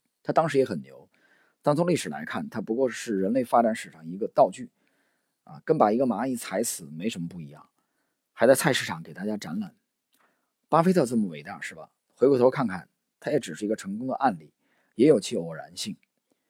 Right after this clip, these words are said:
因为尤其刚好遇到美国这种复兴啊，振兴，就美国走了几十年的大牛，很多商业模式成功的东西，所以从这个角度来说，你能说你有多厉害吗？没必要。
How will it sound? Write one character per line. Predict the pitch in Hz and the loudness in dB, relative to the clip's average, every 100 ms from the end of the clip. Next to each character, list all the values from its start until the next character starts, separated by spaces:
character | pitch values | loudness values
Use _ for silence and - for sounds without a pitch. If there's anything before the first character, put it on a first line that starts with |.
| _ _ | _ _
因 | - | 2
为 | 131 | 10
尤 | 175 | 10
其 | 196 127 | 8 2
刚 | 123 156 127 - _ _ _ | 4 4 2 -12 _ _ _
好 | _ - 82 | _ -8 -2
遇 | 147 | 2
到 | 113 95 | 2 2
美 | 90 80 | -4 -8
国 | 82 | -4
这 | 127 | -2
种 | 107 | -2
复 | - 98 | -6 -10
兴 | - 101 110 _ _ | -8 -10 -12 _ _
啊， | - - | -20 -6
振 | 127 92 | -4 -4
兴， | - 214 _ _ _ _ _ _ | -8 -12 _ _ _ _ _ _
就 | 110 | -6
美 | 101 | 0
国 | 101 | 2
走 | 120 95 | 2 2
了 | 117 | 0
几 | 98 | -4
十 | - | -8
年 | 101 104 | -8 -4
的 | |
大 | - - | -4 -6
牛， | 76 120 _ _ _ _ _ _ _ | -12 -20 _ _ _ _ _ _ _
很 | 117 | 6
多 | 170 | 6
商 | 196 | 6
业 | 180 | 4
模 | 120 | 4
式 | 123 127 | 2 -2
成 | - 113 | -8 -6
功 | 147 | -2
的 | 143 | 0
东 | 113 123 | 2 0
西， | - 90 _ _ _ _ | -4 -12 _ _ _ _
所 | - | 0
以 | 139 | 0
从 | 143 | 2
这 | 180 | 2
个 | |
角 | 156 95 | 2 0
度 | 87 | 0
来 | 95 | -6
说， | 98 117 | -4 -6
你 | 90 101 | -4 -4
能 | 101 | -2
说 | 131 160 | -2 0
你 | 156 104 | 0 -2
有 | 101 | -4
多 | 82 113 | 0 2
厉 | 107 | 2
害 | - 82 | -2 -14
吗？ | - _ _ _ _ | -18 _ _ _ _
没 | 82 | -12
必 | 98 117 | -8 -6
要。 | 82 | -8